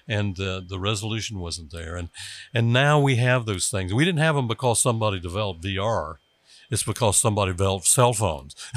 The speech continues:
<laughs> you know, and smartphones and things like that. So we're capitalizing. And the five G network, all the high speeds, fiber, all of that stuff happened while we're waiting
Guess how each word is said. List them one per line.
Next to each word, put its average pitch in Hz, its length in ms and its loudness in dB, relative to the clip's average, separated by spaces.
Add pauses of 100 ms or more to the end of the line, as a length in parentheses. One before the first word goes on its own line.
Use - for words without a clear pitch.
(320)
<laughs> - 400 -10
you 107 140 2
know, 98 120 4
and 101 120 4
smartphones 117 680 0
and 78 100 -14
things 92 220 -4
like 82 140 -6
that. 92 200 -6
So 113 260 4 (320)
we're 120 160 4
capitalizing. 110 760 2
And 123 160 4
the 110 80 2
five 117 420 2
G 113 220 -4
network, 117 360 -4
all 147 240 4
the 131 180 -2
high 131 200 2
speeds, 117 580 -2
fiber, 117 440 0 (360)
all 160 240 6
of 147 60 0
that 131 180 0
stuff - 360 2
happened 98 580 0 (280)
while 156 340 6
we're 131 220 4
waiting 107 640 -2